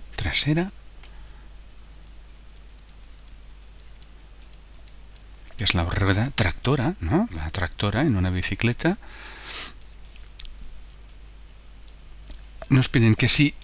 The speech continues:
la, mm, el plato da dos vueltas por segundo, vamos a de-, llamarle omega uno, dos vueltas, vueltas cada segundo.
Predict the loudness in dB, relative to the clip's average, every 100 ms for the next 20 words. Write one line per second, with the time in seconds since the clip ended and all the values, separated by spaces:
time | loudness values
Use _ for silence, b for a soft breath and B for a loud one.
0 | -16 -18 -6 4 6 6 4 -4 -6 8
1 | 12 12 12 12 10 10 8 6 2 0
2 | -4 B B 4 8 8 6 B B B
3 | -16 -16 -18 -4 4 6 8 8 8 6
4 | 4 4 4 6 8 8 6 6 4 4
5 | 2 0 0 2 4 4 2 2 4 6
6 | 6 4 2 4 6 6 4 -2 -12 -16
7 | -16 -16 -16 -16 -16 -16 -16 -16 -18 -18
8 | -18 -18 -14 -2 0 0 -2 2 2 2
9 | 0 2 0 -2 -14 -16 -14 -14 -14 -16
10 | -16 -18 -18 -18 -18 -18 -18 -18 -4 0
11 | 2 0 2 2 4 2 -2 -12 -18 -18
12 | -18 -18 -18 -18 -18 -16 -18 -18 -18 -16
13 | -16 -16 -18 -18 -16 -4 0 2 2 2
14 | 4 4 4